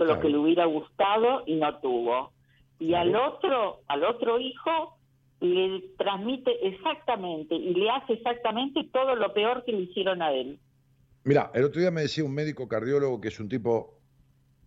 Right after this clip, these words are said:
Speaker 2: tan abierto que, que, que, eh, se puede hablar de lo que sea con él y con un criterio que, eh, va-, vas por tu corazón y a los últimos cinco minutos te habla del corazón. Estuvo una hora hablándote de setenta cosas que tienen que ver con vos, con el cuerpo, con cómo te sentás, con todo. Entonces me dijo,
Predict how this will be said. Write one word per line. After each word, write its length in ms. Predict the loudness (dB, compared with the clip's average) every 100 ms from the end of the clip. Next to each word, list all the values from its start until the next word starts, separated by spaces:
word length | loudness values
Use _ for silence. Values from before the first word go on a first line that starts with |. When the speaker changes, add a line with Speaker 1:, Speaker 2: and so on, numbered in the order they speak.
| _
Speaker 2:
tan 180 | 2 2
abierto 840 | 0 0 0 -2 -6 -8 -6 -6
que, 260 | -8 -16 -14
que, 260 | -12 -12 -12
que, 160 | -14
eh, 60 | -14 -16 -20 -20 -20 -20 -16
se 160 | -12
puede 180 | -2 0
hablar 180 | 2 0
de 60 | 0
lo 80 | -4
que 80 |
sea 200 | -4 -4 -4
con 180 | -4
él 320 | -2 -2 0 -2
y 40 |
con 140 | -2 -6
un 80 | -2
criterio 420 | -2 0 0 0
que, 80 | -2
eh, 100 | -6 -12 -16 -18 -14 -12
va-, 180 | -4 -4
vas 220 | 0 -2 0
por 120 | -4
tu 120 | -4
corazón 540 | -4 -4 -4 -4 -4 -6
y 120 | -8
a 60 | -4
los 160 | -4 -4
últimos 320 | -4 -4 -4
cinco 220 | -2 -2
minutos 240 | -2 -2
te 60 | 0
habla 140 | 2 2
del 80 |
corazón. 420 | 0 -4 -4 -8 -12
Estuvo 240 | -10 -8
una 180 | -4 -2
hora 160 | 0 2
hablándote 400 | 2 0 -2 -4
de 80 | -4
setenta 420 | -4 -6 -2 -2
cosas 320 | -2 -2 -2 -4 -16 -20 -20 -4
que 120 | 0
tienen 260 | 2 0
que 80 | -2
ver 120 | -6 -4
con 180 | -6
vos, 220 | -2 -4 -4
con 140 | -8
el 100 | -8
cuerpo, 360 | -6 -6 -4 -6
con 120 | -4
cómo 220 | -2 -2 -2
te 60 |
sentás, 320 | -6 -6 -6 -6
con 120 | -6
todo. 100 | -8 -10 -16 -8
Entonces 300 | -4 -2 2
me 100 | 2
dijo, 280 | 0 -4